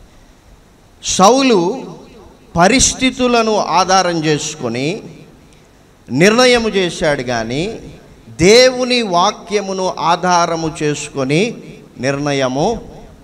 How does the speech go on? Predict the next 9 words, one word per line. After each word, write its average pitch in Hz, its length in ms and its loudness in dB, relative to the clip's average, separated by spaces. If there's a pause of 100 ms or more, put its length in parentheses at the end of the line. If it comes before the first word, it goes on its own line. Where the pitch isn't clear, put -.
(220)
చేయలేదు. 104 680 -4 (520)
సమూయేలు 214 640 4
మొదటి 185 400 -2
గ్రంథము 156 760 -2 (800)
పదమూడవ 175 520 2
అధ్యాయము 139 760 -2 (1900)
ఎనిమిది, 202 760 2
తొమ్మిది 170 420 0
వచనములు. 139 920 -2